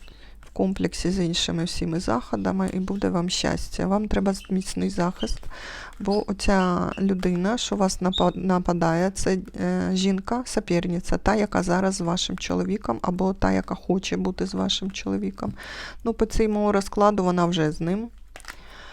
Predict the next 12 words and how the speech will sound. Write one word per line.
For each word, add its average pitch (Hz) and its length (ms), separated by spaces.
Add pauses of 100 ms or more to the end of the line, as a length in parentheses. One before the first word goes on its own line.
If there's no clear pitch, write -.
(1160)
Ось, 202 480
але 285 460 (600)
щось - 420
її 226 420 (1120)
там 190 380 (760)
безпокоїть, 180 720
він 170 180
її, 170 140
напевно, 170 460 (1400)
тригерить 196 640
вами. 160 500 (1160)
Так, - 460